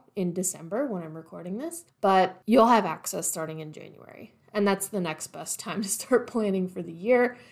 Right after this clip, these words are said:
is at the very beginning, of course. So check out the link in the show notes for that information. And I wanna thank you for listening. And if I don't record another episode in twenty twenty-three,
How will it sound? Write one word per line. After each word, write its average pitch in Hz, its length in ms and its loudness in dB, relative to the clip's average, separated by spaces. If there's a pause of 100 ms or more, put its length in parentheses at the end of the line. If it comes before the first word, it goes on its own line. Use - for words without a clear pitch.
(260)
is 214 100 2
at 196 140 6
the 185 60 -2
very 170 240 4
beginning, 165 380 -8
of - 120 -20
course. - 300 -10
So - 300 -2 (160)
check 247 200 4
out 247 140 4
the 247 60 2
link 220 200 4
in 214 60 0
the 208 100 2
show 196 200 0
notes 185 440 2
for 180 720 2 (160)
that 180 140 -6
information. 185 800 -6
And 185 280 0
I 185 40 2
wanna 190 220 2
thank 202 220 -4
you 214 80 -2
for 202 160 -4
listening. 254 680 -2 (140)
And 196 380 -2
if 190 160 -8
I 190 80 -2
don't 226 220 -2
record 302 320 -2
another 294 240 -2
episode 269 340 -2
in 269 80 -6
twenty 262 300 -10
twenty-three, 240 840 -6